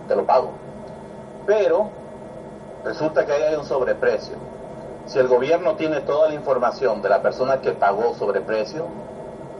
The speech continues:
¿no sería también algo bueno que se creara un sistema que le devuelva a esa tarjeta de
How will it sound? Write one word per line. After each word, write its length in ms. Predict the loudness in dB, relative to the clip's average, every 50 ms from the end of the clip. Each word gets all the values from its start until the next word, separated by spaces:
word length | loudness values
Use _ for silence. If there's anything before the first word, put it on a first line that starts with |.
| -14 -14 -14 -14 -16 -16 -16 -14 -14 -8 -4
¿no 120 | -2 -2 0
sería 640 | 2 2 2 2 4 4 4 6 6 6 4 4
también 440 | 2 0 0 0 -2 -4 -4 -2 0
algo 260 | 0 0 0 0 -2
bueno 480 | 0 2 4 4 4 2 0 -4 -4 -6 -10 -14 -16 -16 -16 -16 -12 -6
que 120 | -2 -2 -2
se 160 | -2 -2 -4
creara 580 | -2 2 4 6 6 6 6 6 6 4 4 2 -2 -10 -16 -16 -16 -14 -10 -8
un 140 | -6 -6 -4
sistema 640 | -2 -2 -2 -2 -2 0 0 2 2 2 2 0 -4 -6 -10 -14 -10 -4 0
que 120 | 0 0
le 120 | 0 0
devuelva 720 | -2 -2 -2 0 2 4 6 6 6 6 4 2 2 2 2
a 160 | 4 4 4
esa 400 | 6 4 4 2 4 2 2 2
tarjeta 720 | 4 4 4 4 2 0 -2 -4 -2 -2 2 4 4 4
de 400 | 6 4 2 2 0 -2 -4 -8